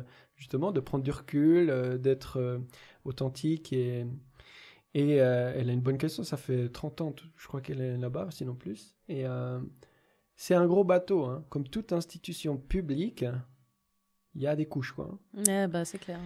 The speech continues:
Speaker 2: il y a des
Speaker 1: Et, euh, même si effectivement il y a certaines libertés à certains niveaux, si on veut changer quelque chose, euh, ça prend perpète, quoi. On,
Speaker 2: Mm.
Speaker 1: on le sait, on connaît, euh, les institutions suisses comme ça. Donc de la R T S, j'ai l'impression que c'est quand même, euh, un média relativement sain, mais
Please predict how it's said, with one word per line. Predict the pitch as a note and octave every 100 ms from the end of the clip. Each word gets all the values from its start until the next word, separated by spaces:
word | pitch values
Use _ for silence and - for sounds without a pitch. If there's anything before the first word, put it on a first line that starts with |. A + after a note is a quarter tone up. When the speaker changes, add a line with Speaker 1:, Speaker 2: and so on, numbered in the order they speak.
| F3
Speaker 2:
il | F3+
y |
a |
des | F3 F3
Speaker 1:
Et, | C#3 C3
euh, | B2+ B2 B2 C3+ C#3+
même | D3 G3
si | F#3+ A3
effectivement | F#3 F3+ F3+ F3+
il |
y |
a | D3+
certaines | D#3 D3+ C#3
libertés | C#3+ D#3 - D#3
à |
certains | - D3+ C#3
niveaux, | C3+ C3+ C3+ F3+ A3
si | G#3+ D3
on |
veut | B2+
changer | B2+ - G3 F3+
quelque | - D#3+ D3+
chose, | C#3+ E3 F#3 G#3 D#3 C3 F3
euh, | C3+ C3 B2+
ça | -
prend | - C3+
perpète, | D#3 - C3+ -
quoi. | -
On, | B2+ C3
Speaker 2:
Mm. | C3+ C3
Speaker 1:
on |
le | B2+ C3
sait, | D#3
on | D3
connaît, | B2+ C3+ C#3+ C#3+
euh, | B2 B2 C3+ C3
les |
institutions | C3+ B2+ - D3 C3 D3+
suisses | - -
comme | C#3+
ça. | C#3 - D3
Donc | D#3 D#3+
de |
la | F3+ G3
R | G3+
T | G#3+
S, | A3 A3 - - - - _ _ _ _ -
j'ai | C3 D#3 E3
l'impression | G3+ A3 - G#3 G#3+ G#3
que | -
c'est | D#3+
quand | D#3
même, | D3+ D3 C#3+ C#3 -
euh, | C3 B2+ B2 B2 B2+ -
un | B2+
média | C#3 C#3 C3+ C#3
relativement | C#3 C#3 - C3+ C3+
sain, | C3 - G3+ A3 G3
mais | D#3+ E3 F#3+ G#3+ G#3+